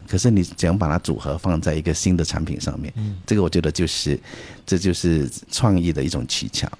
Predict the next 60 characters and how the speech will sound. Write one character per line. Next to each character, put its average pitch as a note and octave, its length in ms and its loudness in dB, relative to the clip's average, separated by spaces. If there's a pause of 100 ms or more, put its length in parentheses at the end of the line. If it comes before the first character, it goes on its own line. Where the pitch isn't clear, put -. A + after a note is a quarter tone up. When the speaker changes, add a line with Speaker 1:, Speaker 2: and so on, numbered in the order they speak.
(120)
Speaker 2:
嗯。 A#2 160 0
Speaker 1:
然 A2+ 100 4
后 G#2 220 4
你 D#2 380 2
必 G#2 120 4
须， F#2 440 2 (760)
啊， E2 560 2 (140)
我 A2 100 2
觉 D#3 140 4
得 D#3+ 60 4
心 D#3 260 4
还 G#2+ 80 4
是 G#2+ 100 2
要 G#2+ 60 4
非 A#2+ 100 4
常 D#2+ 140 4
细 - 180 2
腻 D#2 240 4
啦。 G1+ 100 -8 (720)
你 G2 80 4
心 A#2 260 6
要 A2+ 160 6
很 F2+ 160 2
细 - 220 2
腻， F2+ 360 4
要， F#2 240 2
要， F2+ 240 2
要， F2+ 240 2
要 F#2+ 160 4
能 D#2+ 120 2
够 F2+ 120 2
观 G2+ 260 0
察 G2+ 200 2
入 F#2 240 4
微， E2 240 2 (540)
你 D#2+ 80 4
才 E2 120 4
能 E2+ 120 4
够 F2+ 120 4
把 - 360 -2
这 F2 100 -2
些 E2+ 160 2
东 E2 240 0
西 D#2+ 480 -2
重 D2+ 180 0
新 E2 160 0
组 - 160 -6
合 A#1 160 -4
放 D2 220 0
到 C2 300 -6
一 E2 120 -2
个 D#2 260 -4 (400)
看 G#2+ 200 2
似 F#2+ 140 0
不 F2+ 100 0
相 E2 200 2
关 D#2+ 260 2
的 - 260 -4
产 - 220 -2
品 - 200 -6